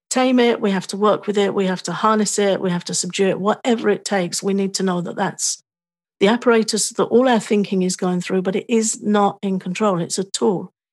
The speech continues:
In Ayurveda, the mind is actually a sense. We've got the five senses that we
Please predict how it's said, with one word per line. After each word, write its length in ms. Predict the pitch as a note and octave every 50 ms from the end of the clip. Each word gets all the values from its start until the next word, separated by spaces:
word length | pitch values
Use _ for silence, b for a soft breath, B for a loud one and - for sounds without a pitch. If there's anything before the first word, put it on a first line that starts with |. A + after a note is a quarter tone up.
| _ _ _ _ -
In 340 | - G3 F#3+ F#3+ G3 F#3+ - - - -
Ayurveda, 560 | G#3 G3+ G3 G3 F#3+ F#3 F#3+ F#3 F#3 F#3 F#3
the 80 | F#3 F#3
mind 280 | F#3 F#3+ F#3+ F#3 F3+
is 120 | F#3 F3+ -
actually 420 | E3+ - - - - F#3 F#3 F3+
a 100 | - F3+
sense. 680 | - - - F#3+ F#3+ E3+ D3+ - - - - - - _ _ _ _
We've 80 | - A3+
got 120 | - -
the 60 | -
five 360 | - - - E3+ F#3 G3+ G3+ -
senses 720 | - - F3 F3 E3+ - - - F#3 G#3 A#3+ - - -
that 140 | - -
we 220 | - F#3 E3 E3+